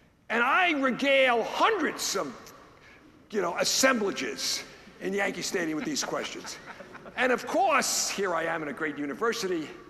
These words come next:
Here I am a scholar, a university president. I'm about to confess a terrible sin. Are you prepared to give absolution? Thank you.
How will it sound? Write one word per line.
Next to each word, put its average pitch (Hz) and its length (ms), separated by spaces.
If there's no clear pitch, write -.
Here 156 160
I 151 100
am 151 140
a 127 60
scholar, 160 600
a - 40
university 151 480
president. 123 440
I'm 69 120
about - 260
to - 60
confess 131 400
a 120 40
terrible 139 360
sin. 156 420
Are 139 80
you 135 100
prepared 147 400
to 127 40
give 143 160
absolution? 143 680
Thank 151 240
you. 294 200